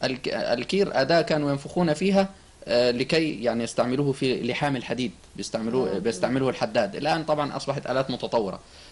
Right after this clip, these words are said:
Speaker 1: زمان كان ينفخ في الحديد نفخاً،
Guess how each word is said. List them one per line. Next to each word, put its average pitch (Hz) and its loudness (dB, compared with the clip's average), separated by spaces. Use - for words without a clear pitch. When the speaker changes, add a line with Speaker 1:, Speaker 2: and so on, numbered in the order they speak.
Speaker 1:
زمان 131 2
كان 151 2
ينفخ 147 0
في 147 -8
الحديد 147 0
نفخاً، 190 2